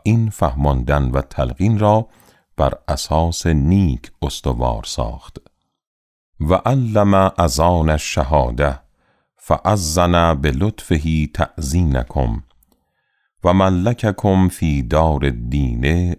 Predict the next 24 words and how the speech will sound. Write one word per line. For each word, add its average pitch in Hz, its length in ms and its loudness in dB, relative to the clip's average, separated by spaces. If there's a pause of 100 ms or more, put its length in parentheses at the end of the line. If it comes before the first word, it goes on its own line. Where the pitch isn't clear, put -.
علی 67 440 2
سریر 87 560 -2
الاسلام 65 1000 -2 (460)
فأتم 71 1000 0
دینکم. 62 800 -2 (1600)
و 90 60 0
اعلام 107 600 2
شهادت 85 720 0
را 90 200 2
به 78 160 0
شما 71 460 2
بیاموخت 67 1000 -2 (420)
و 69 120 4
با 67 300 2
لطف 64 400 -4
خود 110 420 -2 (420)
این 117 320 2
اعلام 65 580 0
شهادت 65 720 -2
را 82 200 0
به 65 120 -4
شما 62 580 -2
اعلام 67 580 -2
نمود 57 460 -6